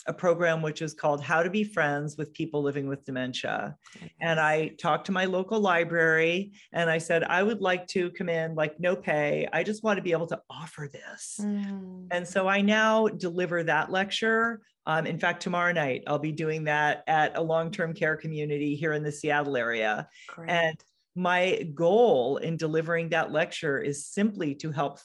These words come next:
Speaker 1: family members understand that there are better ways and worse ways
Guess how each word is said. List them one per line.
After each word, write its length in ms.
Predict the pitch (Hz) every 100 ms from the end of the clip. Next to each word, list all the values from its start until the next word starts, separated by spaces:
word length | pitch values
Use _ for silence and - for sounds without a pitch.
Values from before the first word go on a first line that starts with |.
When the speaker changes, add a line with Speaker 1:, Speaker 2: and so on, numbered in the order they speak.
| _
Speaker 1:
family 460 | 196 214 247 226 170
members 580 | 147 143 135 139 143 139
understand 960 | 156 180 185 - - 185 190 156 135 139 - - 190
that 200 | 175 175
there 280 | 156 - -
are 500 | 165 165 156 - - _ _ 151 123 _
better 520 | 156 160 160 190 202
ways 800 | 180 180 175 143 139 165 - - _ _ _ -
and 300 | 175 170 165
worse 380 | 185 262 -
ways 680 | 147 131 120 131 123 165 -